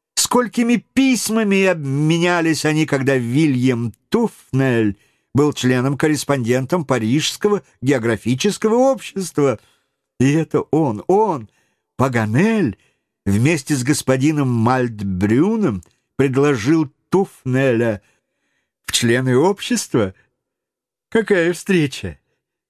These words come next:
Какое удовольствие путешествовать вместе с дочерью Вильяма Туфнеля!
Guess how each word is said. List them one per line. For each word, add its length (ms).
Какое 480
удовольствие 1160
путешествовать 880
вместе 640
с 140
дочерью 580
Вильяма 720
Туфнеля! 1000